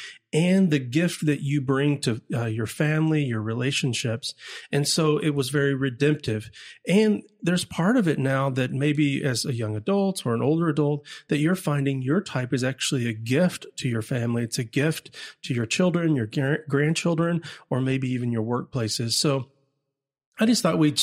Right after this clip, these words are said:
take a moment just to share about what it's like, kind of looking back on our own story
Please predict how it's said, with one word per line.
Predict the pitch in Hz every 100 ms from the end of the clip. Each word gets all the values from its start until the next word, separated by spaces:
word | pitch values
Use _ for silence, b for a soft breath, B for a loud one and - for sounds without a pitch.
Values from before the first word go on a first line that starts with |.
| - -
take | 165
a | 131
moment | 131 131 131
just | 151 -
to | 139
share | - 147 160
about | 127 127 127
what | 143
it's | 139 -
like, | 123 135 131 - B B B -
kind | 147
of | 131
looking | 147 170 175 135
back | 135 143 143
on | 135
our | 120 120
own | 160
story | 160 - 113 110 113 123